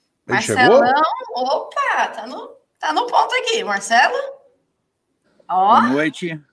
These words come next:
Speaker 3: Boa noite.
Speaker 2: Boa noite.
Speaker 1: E aí, cara de sono?
Speaker 2: <laughs> Acabou de acordar?
Speaker 3: <laughs> Acabei de acordar nada, que eu já fiz uma, uma função hoje, que até chegar até aqui.
Speaker 1: Acho que é uma romaria, né, Marcelão?
Speaker 3: Hã?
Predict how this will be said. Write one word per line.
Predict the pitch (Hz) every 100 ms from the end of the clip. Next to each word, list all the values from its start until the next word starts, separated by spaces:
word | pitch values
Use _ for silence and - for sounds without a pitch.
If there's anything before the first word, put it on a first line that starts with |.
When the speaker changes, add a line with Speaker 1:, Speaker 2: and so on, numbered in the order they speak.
| _ _
Speaker 3:
Boa | 104
noite. | 110 131 143 - 147
Speaker 2:
Boa | 143 - 165
noite. | 220 214 - 247
Speaker 1:
E | 240 220 170 160 - _ 220
aí, | 208
cara | 208 214 214
de | 165
sono? | - 220 175 104 82 - _ -
Speaker 2:
<laughs> | 220 - 285 285 453 440 427 415
Acabou | 320 - 320
de | 415
acordar? | 254 - 453 440 - 453 - -
Speaker 3:
<laughs> | 302 - _ - - - - - _ - _ _ _
Acabei | 113 127 156
de | 175
acordar | - 160 147 208
nada, | 196 202 180
que | 147
eu | 143
já | 143
fiz | 160 170
uma, | 175 156 156 127
uma | 135 156
função | 190 160 - - 180 143 165
hoje, | 170 120
que | 127
até | 110 107 160
chegar | - 123 123
até | 131 117
aqui. | 98 _ 156 175 _ _ _ _ _ _ _ _ _
Speaker 1:
Acho | -
que | 156
é |
uma | 170
romaria, | 147 175 214 170 208 196
né, |
Marcelão? | 190 151 127 113 87 - _ _ _ _ _ _ _ _ -
Speaker 3:
Hã? | 135 220